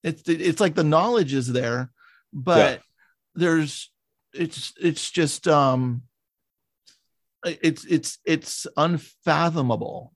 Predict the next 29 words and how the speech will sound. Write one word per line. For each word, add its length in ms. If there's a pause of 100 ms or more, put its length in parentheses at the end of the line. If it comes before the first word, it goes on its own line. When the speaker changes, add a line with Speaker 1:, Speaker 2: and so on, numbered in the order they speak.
Speaker 1:
And 140
then, 160
but 220
when, 200 (120)
and, 480
and 300
when, 400 (460)
and 140
then 120
I 120
know 240
that 260
there's 220
people 340
like, 240
you 80
know, 140
y-, 80
you 320
know, 100
let's 160
just 340
say 160
the 100
Jehovah's 360
Witnesses. 440
I 120
know 140
there's 240